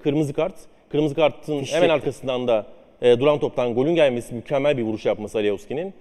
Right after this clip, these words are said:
Speaker 1: e, senin belirttiğin gibi fişin çekilmesine ve maçın bitmesine sebep oldu.
Speaker 2: Bir izleyici sorumuz varmış, hemen görelim. Talha Kayhan, Fenerbahçe offside taktiğini ilk yarı çok iyi kullandı ama üç sıfırı bulduktan sonra daha güvenli bir oyuna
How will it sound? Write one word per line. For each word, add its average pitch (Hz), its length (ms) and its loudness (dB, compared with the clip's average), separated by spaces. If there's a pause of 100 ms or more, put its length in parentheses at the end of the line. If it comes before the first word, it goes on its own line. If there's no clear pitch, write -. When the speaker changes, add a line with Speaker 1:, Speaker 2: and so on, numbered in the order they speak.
(340)
Speaker 1:
e, 120 340 0 (300)
senin 135 220 -4
belirttiğin 123 340 -2
gibi 123 120 -4
fişin 131 260 -8
çekilmesine 120 540 -6
ve 123 60 -2
maçın 123 240 -6
bitmesine 113 340 -8
sebep 107 240 -6
oldu. 92 220 -10
Speaker 2:
Bir 110 60 -4
izleyici 110 400 -2
sorumuz 110 680 -4
varmış, 107 640 0
hemen 95 280 -8
görelim. 95 380 -6 (1900)
Talha 120 360 6
Kayhan, 131 460 6 (500)
Fenerbahçe 127 680 0
offside 131 340 0
taktiğini 135 480 -2
ilk - 140 -8
yarı 135 140 0
çok - 240 -6
iyi 131 60 -4
kullandı 127 380 -4
ama 143 160 -2
üç 135 80 -8
sıfırı 139 340 -8
bulduktan 127 360 -4
sonra 143 280 -8
daha 127 160 2
güvenli 131 420 -4
bir 139 100 -4
oyuna 123 520 -4